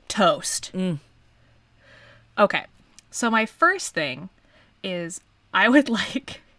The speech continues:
Speaker 1: to let you know what my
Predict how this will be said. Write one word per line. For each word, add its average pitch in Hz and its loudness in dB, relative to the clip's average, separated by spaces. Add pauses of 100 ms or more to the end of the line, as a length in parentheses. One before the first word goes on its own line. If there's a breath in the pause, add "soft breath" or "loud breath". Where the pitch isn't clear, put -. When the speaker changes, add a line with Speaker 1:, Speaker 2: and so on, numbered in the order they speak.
(640 loud breath)
Speaker 1:
to 202 -6 (100)
let 190 -4
you 202 -6
know 180 -6
what 180 -8
my 165 -10